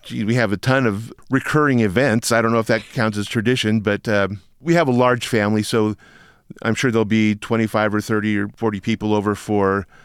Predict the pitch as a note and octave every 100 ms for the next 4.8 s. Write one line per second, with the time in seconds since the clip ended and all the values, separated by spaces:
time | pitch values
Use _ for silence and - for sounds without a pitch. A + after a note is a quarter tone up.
0 | _ - A2+ G#2 - A#2+ A#2 A2+ A2+ E3+
1 | F3+ - F3 E3 C3 B2+ C3+ G2+ E2+ G2+
2 | - - - - A2+ A#2+ A#2 A#2+ A2 A#2
3 | A2+ A2 A2+ B2+ A#2 A2 A2+ - A2+ -
4 | G#2 G2+ A2+ A#2+ G#2 F#2 E2+ F2